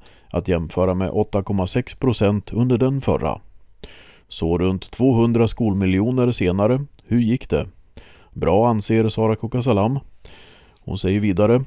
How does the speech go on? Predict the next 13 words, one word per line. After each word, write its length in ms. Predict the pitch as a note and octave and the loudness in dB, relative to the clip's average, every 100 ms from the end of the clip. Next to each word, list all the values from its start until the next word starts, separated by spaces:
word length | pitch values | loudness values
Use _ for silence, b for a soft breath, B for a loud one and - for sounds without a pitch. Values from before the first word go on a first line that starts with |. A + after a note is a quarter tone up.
| - | -6
"Vi 140 | F#2 G#2+ | 0 0
har 100 | G#2 | 2
påbörjat 680 | A2+ F#2+ G2 A2 B2 A#2+ G#2 | 0 2 2 4 2 2 -2
vårt 400 | G#2+ A2 - F#2+ | 0 0 -2 -6
skollyft 800 | - A2 F#2 E2+ A#2+ - - - | -2 0 0 2 0 -2 -10 -10
och 140 | - A#2 | -4 0
märker 420 | G2+ G#2+ - A2 | 2 2 2 0
redan 360 | G#2+ F#2+ G#2+ G#2 | 2 2 2 0
stor 320 | - C#3+ C#3 | 0 0 0
skillnad 500 | C3 F#2+ G2 A2 A2+ | 0 0 2 0 0
i 60 | |
Solnas 560 | G#2+ G2+ F2 G2 G#2 - | 0 2 2 0 -2 -4
skolor. 600 | - G2+ D2+ D#2 A#1+ | -2 -2 0 -2 -4